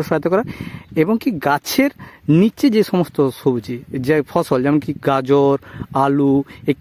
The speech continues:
কন্দ জাতীয় শস্যের কিন্তু অধিক পরিমাণে কি বৃদ্ধিতে সহায়তা করা, তার জন্য কিন্তু এই ডিএপি আমরা দিচ্ছি। তিন নম্বর বিষয় কি যে আমরা কি চাই, এটাতে কি যে বিঘাতে প্রায় পনেরো কেজির মতো কি নাইট্রোজেন বা ইউরিয়া ব্যবহার করছি, পনেরো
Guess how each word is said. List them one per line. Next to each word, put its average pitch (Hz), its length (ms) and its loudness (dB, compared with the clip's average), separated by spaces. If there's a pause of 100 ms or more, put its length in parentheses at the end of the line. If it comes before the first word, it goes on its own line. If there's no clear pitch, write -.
কন্দ 196 200 2 (100)
জাতীয় 254 260 -2
শস্যের 185 340 0
কিন্তু 180 200 2 (440)
অধিক 165 220 2 (120)
পরিমাণে 190 340 2
কি 208 60 2 (100)
বৃদ্ধিতে 143 360 0 (380)
সহায়তা 139 340 -2
করা, 110 140 -8 (480)
তার 165 160 2
জন্য 233 200 0
কিন্তু 220 160 -2 (180)
এই 160 60 4 (100)
ডিএপি 202 360 2
আমরা 226 140 4 (400)
দিচ্ছি। 127 280 -2 (680)
তিন 247 260 6
নম্বর 339 200 6 (100)
বিষয় 214 200 0
কি 226 140 0
যে 277 60 0 (260)
আমরা 156 220 2
কি 208 120 -2
চাই, 233 100 2 (180)
এটাতে 196 240 2
কি 220 120 -2
যে 233 60 -2 (100)
বিঘাতে 165 280 2 (160)
প্রায় 220 140 0 (360)
পনেরো 156 300 2
কেজির 165 220 2
মতো 160 200 0
কি 262 60 2 (420)
নাইট্রোজেন 135 400 2 (640)
বা 185 80 2 (200)
ইউরিয়া 156 260 2 (300)
ব্যবহার 127 300 -2
করছি, - 200 -12 (440)
পনেরো 165 220 2